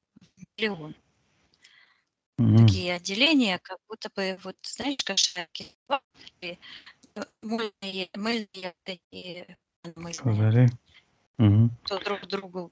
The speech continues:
Speaker 1: пузыри эти.
Speaker 2: Короче,
Speaker 1: И
Speaker 2: размножилась. Мгм.
Speaker 1: Да, и она размножает вот эту энергию, которую пожирает, и она как бы, э,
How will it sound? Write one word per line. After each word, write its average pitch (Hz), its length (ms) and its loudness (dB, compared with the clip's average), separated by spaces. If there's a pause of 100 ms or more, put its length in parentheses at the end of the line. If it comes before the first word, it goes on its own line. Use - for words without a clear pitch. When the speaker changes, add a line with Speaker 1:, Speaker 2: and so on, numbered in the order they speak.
(160)
Speaker 1:
пузыри 180 440 -10
эти. 175 580 -8 (800)
Speaker 2:
Короче, 120 400 6 (100)
Speaker 1:
И 113 120 6
Speaker 2:
размножилась. 107 680 4 (400)
Мгм. 120 340 0 (1160)
Speaker 1:
Да, 185 240 -4
и 180 60 0
она 254 180 4
размножает 247 760 -2
вот 196 140 -12
эту 196 160 -10
энергию, 254 420 -4
которую 190 440 -10
пожирает, 196 760 0
и - 100 -18
она 208 280 -6 (400)
как 214 180 -10
бы, 208 80 -4
э, - 200 -4